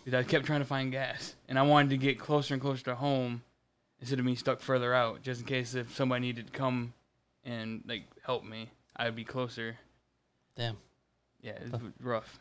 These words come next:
Speaker 2: I've never, uh, I mean, well, no, I've, I've, in the van that I used to have, I've ran out of gas a couple times 'cause the, the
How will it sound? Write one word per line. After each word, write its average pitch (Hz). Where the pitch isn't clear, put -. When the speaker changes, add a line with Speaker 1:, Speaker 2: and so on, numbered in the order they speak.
Speaker 2:
I've 117
never, 120
uh, 104
I 151
mean, 151
well, 131
no, 120
I've, 107
I've, 123
in 135
the 131
van 143
that 117
I 113
used 110
to 107
have, 104
I've 110
ran 110
out 107
of 104
gas 104
a -
couple -
times 101
'cause 107
the, 101
the 95